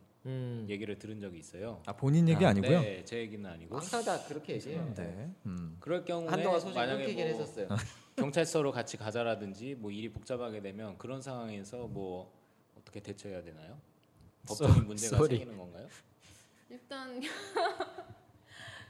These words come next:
Speaker 4: 경찰이 요청을 하는 게 뭐 바로 서로 가자고 할 수-,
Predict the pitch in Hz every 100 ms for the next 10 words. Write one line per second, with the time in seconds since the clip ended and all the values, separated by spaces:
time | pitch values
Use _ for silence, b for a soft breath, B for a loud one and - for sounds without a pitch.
0 | B 269 247 247 339 302 294 285 269 214
1 | 170 196 196 - 277 269 269 262 254 247
2 | 240 240 233 247 277 277 226 185 185 185
3 | 156 - - 170 170 170 180 190 226 349
4 | 330 185 165 190 214 285 294 -